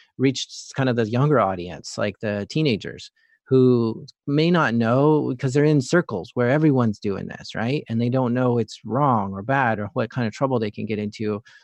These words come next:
or that they can even do this and get paid doing it.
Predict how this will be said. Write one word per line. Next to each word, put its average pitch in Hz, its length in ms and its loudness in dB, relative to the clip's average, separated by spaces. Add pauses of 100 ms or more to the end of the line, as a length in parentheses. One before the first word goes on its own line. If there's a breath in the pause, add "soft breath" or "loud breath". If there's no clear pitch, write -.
(120)
or 139 180 2
that 160 220 2
they 180 180 2
can 180 160 -2
even 180 300 2
do 180 160 4
this 170 260 0
and 175 180 0
get 170 220 0
paid 170 360 4
doing 101 340 2
it. 78 160 -10